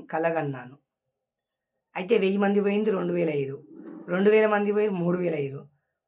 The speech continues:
మూడు వేల మంది పోయి నాలుగు వేల అయ్యారు. అప్పుడు, అప్పటికి నేను మా మిత్ర బృందాన్ని టచ్‌లోకి తీసుకుంటూనే ఉన్నా, అంటే, ఆ, సం-, సంప్రదిస్తూనే ఉన్నాను, "రండిరా వీడియోలు నాతో పాటు షేర్ చేసుకుందాం, నాకు సహకరించారు కదా మీరు,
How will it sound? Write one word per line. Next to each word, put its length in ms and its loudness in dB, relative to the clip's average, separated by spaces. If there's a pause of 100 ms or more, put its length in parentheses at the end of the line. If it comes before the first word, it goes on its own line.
(120)
మూడు 280 2
వేల 200 4
మంది 180 2
పోయి 120 4
నాలుగు 320 2
వేల 140 0
అయ్యారు. 300 -4 (600)
అప్పుడు, 300 -2 (180)
అప్పటికి 380 -2
నేను 140 -2
మా 100 4
మిత్ర 280 -2
బృందాన్ని 480 0 (640)
టచ్‌లోకి 400 -4
తీసుకుంటూనే 460 -4
ఉన్నా, 200 -6
అంటే, 180 -6 (720)
ఆ, 80 -8 (340)
సం-, 380 -2
సంప్రదిస్తూనే 720 2
ఉన్నాను, 360 4
"రండిరా 360 0
వీడియోలు 420 -4 (1200)
నాతో 320 2
పాటు 240 2
షేర్ 320 -2
చేసుకుందాం, 420 -4
నాకు 340 -2
సహకరించారు 640 -4
కదా 160 -2
మీరు, 280 -2